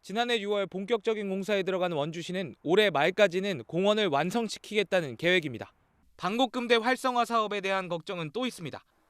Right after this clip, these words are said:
원주시는 지난 이천이십이 년 방곡금대 구간으로 가는 관광열차를 도입했지만, 활용은 못한 채 유지 보수 비용으로만 매년 오천만 원의 예산이 들어가고 있습니다.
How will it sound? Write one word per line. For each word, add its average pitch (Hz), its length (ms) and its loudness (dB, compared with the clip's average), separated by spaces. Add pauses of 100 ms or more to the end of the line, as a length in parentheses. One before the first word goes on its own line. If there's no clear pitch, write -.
(140)
원주시는 233 560 -2
지난 202 300 -2
이천이십이 185 640 -6
년 185 260 -4
방곡금대 190 720 -2
구간으로 196 420 -4
가는 185 320 -2
관광열차를 190 840 -2
도입했지만, 165 720 -4
활용은 240 380 -2
못한 214 360 -4
채 190 260 -4 (120)
유지 202 260 -2
보수 233 300 -4
비용으로만 190 680 -2
매년 196 360 2
오천만 214 580 0
원의 190 280 0
예산이 175 360 -4
들어가고 180 420 -2
있습니다. 110 340 -12